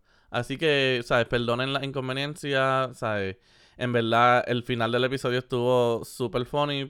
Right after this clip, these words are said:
pero, pues, por problemas técnicos no pudimos hacerlo, así que espero que les guste entonces lo que pudimos grabar.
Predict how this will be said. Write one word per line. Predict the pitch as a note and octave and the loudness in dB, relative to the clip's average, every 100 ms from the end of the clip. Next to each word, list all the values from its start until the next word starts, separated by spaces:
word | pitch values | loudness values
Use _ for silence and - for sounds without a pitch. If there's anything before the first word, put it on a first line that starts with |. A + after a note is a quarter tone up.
| _ | _
pero, | A#2+ A2 G#2+ G#2 | -2 0 -2 -4
pues, | B2+ | -4
por | - A#2 G#2 | -4 -6 -6
problemas | G#2+ G2+ A2 A2+ | -6 -4 -4 -6
técnicos | B2+ A2 A2 A2 | -4 -6 -6 -8
no | G#2 G#2 | -8 -8
pudimos | G#2+ G#2 G2+ G#2 | -6 -6 -6 -4
hacerlo, | A2+ D3 C#3+ C#3 | -4 -2 -2 0
así | A#2 - G#2+ | -2 -4 -6
que | A#2 A2 G2+ _ - - - | -2 -2 -2 _ -20 -20 -6
espero | B2 - A#2 A#2+ | -2 2 2 2
que | B2 | 2
les | A#2+ A2+ | 0 -2
guste | A#2 B2 A2 | -4 -2 -2
entonces | G#2 A2 A2 | -2 -8 -6
lo | A2+ G#2+ | -4 -4
que | |
pudimos | G#2+ G2+ G2 G2 | -4 -6 -6 -6
grabar. | G2+ F2 D#2+ | -4 -4 -8